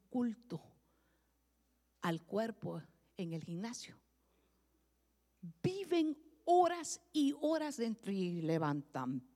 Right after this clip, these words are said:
pesas, hermano, y que, y aquella cosa. Y cada vez que, y porque yo los miro, hermano, si es que uno, pues,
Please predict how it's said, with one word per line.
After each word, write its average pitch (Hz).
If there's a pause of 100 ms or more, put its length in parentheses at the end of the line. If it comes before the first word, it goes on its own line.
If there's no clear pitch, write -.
(140)
pesas, -
hermano, 165
y 160
que, 190 (400)
y 214
aquella 180
cosa. 214
Y 254 (100)
cada 302
vez 320
que, -
y 156 (400)
porque -
yo 523
los 196
miro, 277
hermano, 226 (100)
si -
es 196
que 277
uno, 285 (240)
pues, -